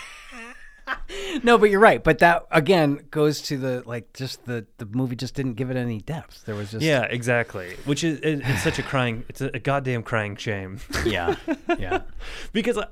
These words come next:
Speaker 2: I really did wanna like this movie. I,
Speaker 1: Yeah.
Speaker 2: like, while it was happening, I was like, "I w-,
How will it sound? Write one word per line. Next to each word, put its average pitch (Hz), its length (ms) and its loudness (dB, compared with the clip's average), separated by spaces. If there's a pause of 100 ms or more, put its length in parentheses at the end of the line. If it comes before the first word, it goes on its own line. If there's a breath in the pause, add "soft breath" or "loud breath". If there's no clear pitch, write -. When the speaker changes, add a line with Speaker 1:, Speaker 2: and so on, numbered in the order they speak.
Speaker 2:
I 160 120 4
really 202 320 4
did 160 340 0
wanna 147 280 -2
like 139 240 -2
this 131 160 -6
movie. 127 440 -6 (220)
I, 131 200 -2
Speaker 1:
Yeah. 120 120 -4 (180)
Speaker 2:
like, 135 240 0
while 127 200 2
it 151 60 0
was 143 100 -2
happening, 127 480 -4
I 107 40 -4
was 110 120 -4
like, 113 180 -4 (140)
"I 147 120 -6
w-, 131 340 -8